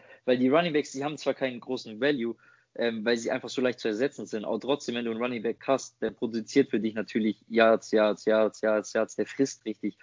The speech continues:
Und ein Team wie gerade die Steelers,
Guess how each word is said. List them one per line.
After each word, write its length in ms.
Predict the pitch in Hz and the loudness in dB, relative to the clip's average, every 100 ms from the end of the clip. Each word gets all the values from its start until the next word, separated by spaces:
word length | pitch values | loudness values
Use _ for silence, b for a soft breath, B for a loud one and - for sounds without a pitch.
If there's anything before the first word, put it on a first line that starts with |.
| b b | b b
Und 80 | 123 | -2
ein 120 | 113 | -2
Team 460 | - 165 165 160 - | 2 4 4 0 -4
wie 260 | - 127 120 | -4 -2 4
gerade 280 | 127 123 | 6 6
die 440 | 110 117 113 107 - _ _ | 4 4 4 2 -2 _ _
Steelers, 800 | - - 147 160 131 139 - - | -16 0 4 8 8 6 0 -14